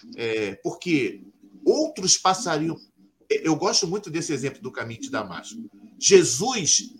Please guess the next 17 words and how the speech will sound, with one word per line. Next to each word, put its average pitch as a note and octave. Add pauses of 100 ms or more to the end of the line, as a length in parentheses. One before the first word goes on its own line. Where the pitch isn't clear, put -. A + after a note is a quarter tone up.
esteve A3+
na F3
frente G3+
de C#3+
Saulo C#3+ (560)
pelo E3+
menos G3
umas F3+
três G3+
vezes D3
antes C#3+
do B2
caminho A#2
de -
Damasco. G#2 (2250)
Estevão E3+
viu, E3